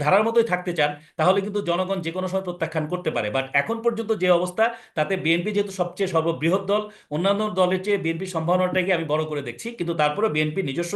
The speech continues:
জায়গাগুলোতে যেই সমালোচনাগুলো আসছে, সেগুলোকে খুব সিরিয়াসলি ভাবে নিয়ে সেটাকে যত দ্রুত সম্ভব তাদের দলের ভিতর আভ্যন্তরীণ যদি সংস্কারটা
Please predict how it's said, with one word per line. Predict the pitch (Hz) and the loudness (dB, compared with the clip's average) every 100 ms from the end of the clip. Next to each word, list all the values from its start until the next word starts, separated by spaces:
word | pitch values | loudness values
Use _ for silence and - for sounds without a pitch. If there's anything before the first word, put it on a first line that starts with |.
| 185 | 2
জায়গাগুলোতে | 170 165 165 175 180 254 - - | 4 4 2 4 4 4 -2 -2
যেই | 139 226 208 | 2 2 4
সমালোচনাগুলো | 214 208 208 196 190 196 147 | 4 2 0 -2 0 0 0
আসছে, | 156 226 | -2 -6
সেগুলোকে | 190 190 190 196 | -6 -4 -4 -6
খুব | 180 | -6
সিরিয়াসলি | 175 190 190 202 | 0 0 0 0
ভাবে | 202 185 160 | 0 0 2
নিয়ে | 233 285 - - | 2 2 -2 -8
সেটাকে | - 185 208 190 | -2 0 2 0
যত | 180 185 | 0 -2
দ্রুত | 131 226 254 | -4 0 0
সম্ভব | 220 220 202 | 2 0 0
তাদের | 175 160 | 0 0
দলের | 165 180 | 0 0
ভিতর | 175 190 147 | -2 -2 -2
আভ্যন্তরীণ | 151 208 220 226 226 220 - - | -2 -2 0 0 0 -4 -14 -6
যদি | 165 175 175 | 0 2 2
সংস্কারটা | 170 165 175 170 | -2 0 -2 2